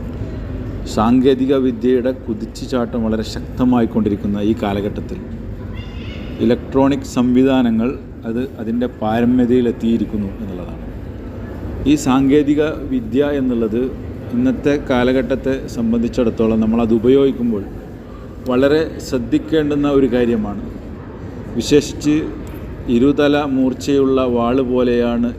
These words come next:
ഇന്നത്തെ ഡിജിറ്റൽ സംവിധാനങ്ങളെ ഉപയോഗിക്കുമ്പോൾ നാം മനസ്സിലാക്കേണ്ടത്. കാരണം സാങ്കേതിക വിദ്യകൾ ജനം, ജനങ്ങളുടെ നന്മക്ക് വേണ്ടി ഉപയോഗപ്പെടുത്തുന്നുണ്ടെങ്കിൽ കൂടി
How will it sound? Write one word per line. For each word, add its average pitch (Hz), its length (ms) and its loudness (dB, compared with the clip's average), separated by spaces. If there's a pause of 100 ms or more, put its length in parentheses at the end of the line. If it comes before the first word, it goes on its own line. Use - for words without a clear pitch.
ഇന്നത്തെ 120 540 -2
ഡിജിറ്റൽ 113 640 0
സംവിധാനങ്ങളെ 117 840 2
ഉപയോഗിക്കുമ്പോൾ 110 880 -2 (500)
നാം 113 240 0
മനസ്സിലാക്കേണ്ടത്. 107 720 -2 (920)
കാരണം 135 300 4
സാങ്കേതിക 143 600 4
വിദ്യകൾ 147 640 2 (640)
ജനം, 123 400 -2 (100)
ജനങ്ങളുടെ 139 500 2
നന്മക്ക് 139 580 2
വേണ്ടി 143 500 4 (800)
ഉപയോഗപ്പെടുത്തുന്നുണ്ടെങ്കിൽ 123 1120 2
കൂടി 107 400 0